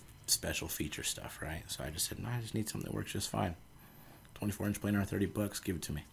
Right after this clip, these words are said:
So I think when we take a look at those things, right, how we determine our wants versus needs, I think maybe we ask ourselves a couple of questions.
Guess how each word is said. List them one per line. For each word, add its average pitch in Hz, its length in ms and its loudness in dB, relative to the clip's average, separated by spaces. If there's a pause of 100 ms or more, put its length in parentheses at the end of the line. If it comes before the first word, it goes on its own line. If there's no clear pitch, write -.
(1400)
So 113 400 10 (1120)
I - 40 8
think 170 180 12
when 147 60 12
we 131 60 12
take 123 180 10
a 107 40 12
look 101 180 12
at 80 80 2
those 82 220 4
things, 78 480 2
right, 78 280 4 (440)
how 101 240 10
we 98 100 10
determine 87 400 6
our 80 120 4
wants 80 260 2
versus 76 360 0
needs, 78 560 4 (280)
I 85 100 6
think 82 300 2
maybe 80 220 6
we 80 160 6
ask 80 240 4
ourselves 80 300 4
a 78 40 -2
couple 80 240 2
of 78 60 0
questions. 78 680 -2